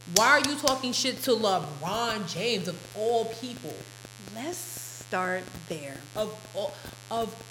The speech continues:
Speaker 1: all the athletes in the world, in the world, you thought it was okay to talk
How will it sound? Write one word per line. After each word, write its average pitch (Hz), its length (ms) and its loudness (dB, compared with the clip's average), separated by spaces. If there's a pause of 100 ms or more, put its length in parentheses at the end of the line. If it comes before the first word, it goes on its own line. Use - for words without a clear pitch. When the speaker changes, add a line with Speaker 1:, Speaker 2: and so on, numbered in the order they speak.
Speaker 1:
all 254 280 2
the 302 200 0
athletes 208 520 -2
in 180 140 0
the 180 80 2
world, 151 320 0 (480)
in 320 160 -6
the 302 140 4 (200)
world, 190 420 -2 (1120)
you 196 120 -2
thought 233 180 2
it 208 60 2
was 190 120 -2
okay 190 240 -2
to 185 100 -2
talk 175 240 -2